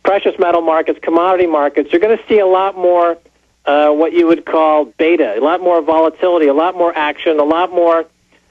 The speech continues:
um, ups and downs, and a, more of a roller coaster ride, which of course is, is great if you're on the inside, like a Goldman Sachs banker, you know, or someone, uh, who's on the inside of Wall Street,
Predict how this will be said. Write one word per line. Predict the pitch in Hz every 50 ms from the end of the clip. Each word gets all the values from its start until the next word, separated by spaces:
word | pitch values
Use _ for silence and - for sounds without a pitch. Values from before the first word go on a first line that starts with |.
| _ _ -
um, | 143 139 143 143 143 143 143 143 143 143 143 -
ups | 165 165 - - -
and | 160 147 139
downs, | 160 160 160 156 147 139 127 127
and | 135 139
a, |
more | 143 147 165 156 165 175 185
of | 170
a | 165 151
roller | 147 160 175 180 180 175 170
coaster | 170 - 170 165 156 - 160 147
ride, | 156 180 180 165 143 147
which | 185 190 226
of | 208 -
course | - 269 294 294 277 -
is, | 240 202 175 156 - _ _ _ _ _ _ _
is | - 180 175 151 151
great | 147 165 165 190 226 247 220 185 170 170 - _ _ _ _ _ _ _ _ _
if | - 160 -
you're | 190 190 190
on | 185 185 185
the | 185 185 180 185
inside, | 180 170 - - - 202 214 202 180 160 - 147 151 165 - - _ _ _ _ _ _ _ _ _ -
like | 143 143 147 147 147
a | 151
Goldman | 135 - 165 165 160 156 143 -
Sachs | - 147 139 131 -
banker, | - 123 120 117 123 117 - 139 147 170 185
you | 165 123
know, | 113 110 117 147 180 175
or | 135 123
someone, | - - 151 143 147 143 139
uh, | 139 139 127
who's | 127 135 139 151
on | 156 160
the | 156 156
inside | 151 143 - 156 143 143
of | 139 123
Wall | 143 160 185 202 196
Street, | - - 156 143 143 147 -